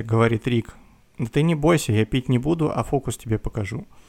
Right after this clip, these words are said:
Налил Рик стакан, а Йок установил, уставился на водку и смотрит. Смотрит, а вдруг раз — и падает на бок.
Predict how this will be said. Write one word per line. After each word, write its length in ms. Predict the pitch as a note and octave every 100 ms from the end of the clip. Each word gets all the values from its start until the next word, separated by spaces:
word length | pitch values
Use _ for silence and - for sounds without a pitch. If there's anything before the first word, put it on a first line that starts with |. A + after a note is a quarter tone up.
| - - - -
Налил 420 | A2+ A2+ D3 F3
Рик 200 | D3+ C#3+
стакан, 480 | - A#2 D3 F#3 -
а 100 | A#2
Йок 280 | B2 E3 C3
установил, 840 | - A2+ A#2 C3 C#3 - B2+ -
уставился 640 | D3 - C3 A#2 A2 -
на 120 | A2+
водку 340 | A#2+ F#3 - B2
и 60 |
смотрит. 520 | B2 C3+ A#2+ - G#2+ - - - - -
Смотрит, 800 | - A#2 A#2 C3 A#2+ - A#2 - -
а 120 | B2
вдруг 280 | A2 B2+ C#3
раз — 300 | E3 F#3 - _ _
и 100 | B2+
падает 440 | - B2+ A#2 A2
на 140 | A#2 G#2
бок. 240 | G#2+ -